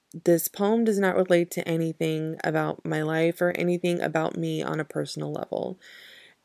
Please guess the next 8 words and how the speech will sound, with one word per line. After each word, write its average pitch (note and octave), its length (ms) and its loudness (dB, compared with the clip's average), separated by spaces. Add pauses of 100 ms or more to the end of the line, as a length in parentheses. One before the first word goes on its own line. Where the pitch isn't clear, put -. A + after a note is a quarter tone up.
It's F#3 280 6
just F#3+ 240 4
a G#3+ 60 4
poem F3+ 340 0
I E3 100 2
wrote D3+ 220 0
out. - 280 -2 (340)
However, G3 640 4